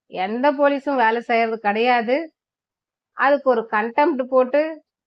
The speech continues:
அதுக்கப்புறம் ஹைகோர்ட் வந்து, அப்புறம் தான் நம்ம எஃப் ஐ ஆர் ரெஜிஸ்டர் பண்றோம்.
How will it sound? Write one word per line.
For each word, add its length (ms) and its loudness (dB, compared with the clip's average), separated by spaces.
அதுக்கப்புறம் 680 -2
ஹைகோர்ட் 440 -2
வந்து, 540 -2
அப்புறம் 440 -4
தான் 180 2
நம்ம 260 -2
எஃப் 220 -6
ஐ 80 0
ஆர் 100 0
ரெஜிஸ்டர் 460 -6
பண்றோம். 360 -4